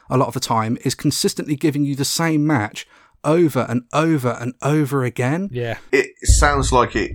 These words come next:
Speaker 3: it's got even worse, and it hasn't changed since I stopped watching it, because that's why I stopped watching it, really, 'cause it was literally the same shit every week. So,
Speaker 1: It's
Speaker 3: you know, it's just boring,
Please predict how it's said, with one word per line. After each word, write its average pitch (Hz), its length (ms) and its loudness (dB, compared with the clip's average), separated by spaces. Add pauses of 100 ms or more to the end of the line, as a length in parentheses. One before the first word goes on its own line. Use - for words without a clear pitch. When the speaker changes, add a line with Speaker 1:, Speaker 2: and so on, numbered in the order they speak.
(100)
Speaker 3:
it's 101 220 0
got 107 180 4
even 110 260 2
worse, 110 500 0 (200)
and 113 100 2
it 98 40 2
hasn't 110 280 0
changed 107 280 -2
since 95 180 -6
I 107 80 2
stopped 104 260 -4
watching 90 240 -6
it, 82 140 -8
because 104 220 -10
that's 113 220 0
why 107 140 2
I 107 60 4
stopped 104 300 -2
watching 95 240 -6
it, - 60 -8
really, 95 220 -2
'cause 101 140 -6
it 82 80 -6
was 90 140 -10
literally 98 480 -4 (340)
the 104 80 -6
same 104 260 0
shit 104 300 -2
every 95 180 -2
week. 104 360 -4 (400)
So, - 160 -2 (180)
Speaker 1:
It's 92 220 -4
Speaker 3:
you 107 100 -2
know, 98 120 0
it's 95 160 -8
just 147 160 -2
boring, 131 420 2